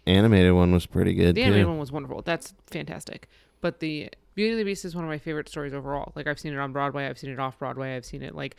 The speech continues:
Speaker 2: done by the Children's Theater. I've seen it in the classic movie. I've seen it in the live action. Like, Beauty and the Beast, like, is my movie. But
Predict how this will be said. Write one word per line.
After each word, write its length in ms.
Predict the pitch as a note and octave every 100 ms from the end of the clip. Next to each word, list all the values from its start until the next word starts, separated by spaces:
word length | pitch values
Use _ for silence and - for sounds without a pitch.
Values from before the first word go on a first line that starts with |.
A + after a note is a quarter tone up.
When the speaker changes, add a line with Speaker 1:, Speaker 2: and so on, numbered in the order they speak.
| - _
Speaker 2:
done 160 | E3 D3
by 80 | D3+
the 80 |
Children's 420 | D3 D#3 C3+ C#3+ -
Theater. 280 | C#3+ C3+
I've 100 | C#3
seen 160 | - D#3
it 80 | C#3+
in 100 | C#3
the 60 | C3+
classic 360 | D3 C#3 C#3+
movie. 260 | D3+ C#3 C3+
I've 120 | C#3
seen 140 | - C3+
it 160 | C#3
in 80 | -
the 180 | C#3+ D3
live 260 | D#3 D3 C#3
action. 280 | C#3+ -
Like, 160 | C#3+ E3 - _ -
Beauty 180 | G#3+
and 120 | G#3 F3
the 40 |
Beast, 320 | D#3 C#3+ -
like, 240 | C#3 - _ _ _ _ -
is 260 | F3 E3 D#3
my 200 | D3 C#3+
movie. 400 | C#3+ - - - _ _ _ _
But 440 | E3 F3 D#3 -